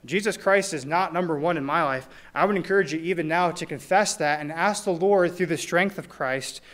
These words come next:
to make him number one in your lives. And I'm sure this isn't the first time you've heard this, um, but I believe that this principle is true.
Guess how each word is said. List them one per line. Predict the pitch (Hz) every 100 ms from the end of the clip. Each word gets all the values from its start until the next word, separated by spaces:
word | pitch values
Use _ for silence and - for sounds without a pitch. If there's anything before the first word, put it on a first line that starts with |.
| - _
to | -
make | 165 196 190
him | 202 214 156
number | 160 165 139
one | 139 170 131 117 - - _ -
in | 135
your | 135
lives. | 131 143 123 117 - - - _ _
And | 147 151
I'm |
sure | 147 214 233
this | 208
isn't | 214 190
the | 175
first | 175 196 190
time | 180 175
you've | 156
heard | 180 214
this, | 160 135 - - - -
um, | - 143 139 139 143 - _
but | 156
I | 160
believe | 165 180 196
that | 175
this | 175 175
principle | 196 175 156 151
is | 135
true. | - 196 190 143